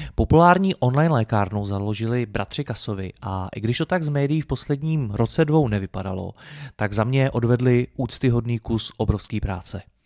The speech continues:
Firmu dostali do miliardových tržeb a dokonce i na pražskou burzu.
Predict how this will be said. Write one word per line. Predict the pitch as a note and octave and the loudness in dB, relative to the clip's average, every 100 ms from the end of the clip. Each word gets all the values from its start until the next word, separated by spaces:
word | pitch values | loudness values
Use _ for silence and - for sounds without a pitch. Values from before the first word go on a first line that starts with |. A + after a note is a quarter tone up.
| - - - | -20 -20 -20
Firmu | - C#3 E3 F#3 | 2 6 6 6
dostali | D#3 E3+ E3+ | 4 4 4
do | F3 | 6
miliardových | C3+ B2 C3+ C3+ D3+ E3 | 4 4 4 4 2 0
tržeb | G#2 G2+ F#2+ - | -2 -2 -4 -6
a | G#2+ | -4
dokonce | A2+ - E3 E3+ A2 - | -2 0 0 0 -4 -4
i | A2 | -4
na | G#2+ | -2
pražskou | G#2+ - - G2+ | -2 -4 -4 0
burzu. | G#2 F#2+ F#2 | 0 0 -4